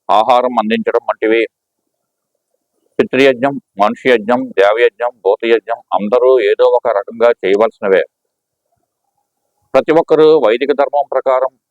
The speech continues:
ప్రతి కార్యాన్ని ఈశ్వరార్పణం చేసి కాలం గడిపితే అతను బ్రహ్మయజ్ఞం చేస్తున్నట్లు." తిరుకురళ్ రచించిన తమిళ కవి తిరువళ్ళువర్ కూడా అదే చెబుతారు.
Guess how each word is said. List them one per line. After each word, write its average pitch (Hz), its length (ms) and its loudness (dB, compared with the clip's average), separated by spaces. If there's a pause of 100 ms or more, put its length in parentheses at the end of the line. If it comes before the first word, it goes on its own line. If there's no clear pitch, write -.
(300)
ప్రతి 110 220 -2
కార్యాన్ని 123 600 0 (1160)
ఈశ్వరార్పణం 131 840 0 (100)
చేసి 123 320 0
కాలం 113 440 -2
గడిపితే 117 360 0
అతను 110 600 -2
బ్రహ్మయజ్ఞం 117 680 -2 (260)
చేస్తున్నట్లు." 101 560 -2 (1300)
తిరుకురళ్ 147 640 2 (220)
రచించిన 127 420 -2
తమిళ 113 440 -4
కవి 120 360 0 (480)
తిరువళ్ళువర్ 127 720 2 (400)
కూడా 117 320 2 (160)
అదే 101 180 0
చెబుతారు. 101 500 -2